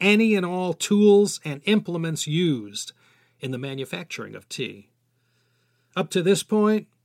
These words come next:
Governor General Harry Harding had six hundred acres of local tea under cultivation in India that, as I said, showed promise but wasn't exportable quality yet. A lot of that was due to the software.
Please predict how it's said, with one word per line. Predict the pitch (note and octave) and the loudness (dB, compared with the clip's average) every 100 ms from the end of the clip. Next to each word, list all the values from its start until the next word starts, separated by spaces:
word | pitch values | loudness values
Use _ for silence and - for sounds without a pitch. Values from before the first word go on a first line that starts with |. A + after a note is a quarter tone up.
| - | -6
Governor | D3+ D#3 E3 | -4 -2 -4
General | C3+ D#3 F3 F3 | -4 -4 -2 -4
Harry | B2 E3 E3+ E3 | -2 -2 -2 -2
Harding | E3 E3+ F3+ F#3 F#3+ - _ _ | -2 -2 -4 -6 -8 -14 _ _
had | - D3 | -12 -6
six | - G#3 G#3 | -2 -2 -4
hundred | - G3 D#3+ D#3 | -4 -2 -2 0
acres | E3+ E3+ E3 C#3+ | 0 0 -4 -4
of | B2 C3+ | -8 -4
local | D#3 D3+ C3+ | -4 -2 -6
tea | - - D#3 A#2+ A2+ _ _ _ - | -10 -6 -4 -4 -10 _ _ _ -4
under | E3+ D3+ | -2 -2
cultivation | - D3+ C3+ C#3 C#3 C3 D#3+ | -4 -6 -6 -6 -4 -4 -4
in | F#3+ | -2
India | B3+ A#3 F#3 D#3+ C#3 | 2 2 2 0 -4
that, | C#3+ C3+ C3+ _ _ _ _ _ - | -6 -6 -8 _ _ _ _ _ -6
as | G#3+ D3 | -4 -2
I | A#2+ | -4
said, | - F#3+ C#3 A2+ | -2 0 0 -4
showed | - - G3 D#3+ | -2 2 2 0
promise | - D4 D4+ B3 G3+ F#3+ | -2 -2 0 2 2 0
but | - D3+ | -4 -6
wasn't | D3 C3+ B2+ - - | -6 -6 -12 -16 -10
exportable | D3+ - - D#3 C3+ A#2 A2+ | -8 -8 -6 -4 -4 -6 -12
quality | - D#3 D3 B2+ A2+ | -8 -6 -4 -6 -10
yet. | A2 C3 A#2+ G#2 - - _ _ _ _ - | -8 -8 -8 -12 -20 -20 _ _ _ _ -6
A | |
lot | D3 E3 G#3+ A3 E3 | -2 2 4 4 2
of | |
that | C#3+ C#3+ | -4 -6
was | C#3+ A2+ | -8 -6
due | D3 C3+ | -4 -4
to | - | -6
the | A2 | -12
software. | - C3+ A2+ - A2+ G2 - | -10 -8 -10 -12 -16 -16 -20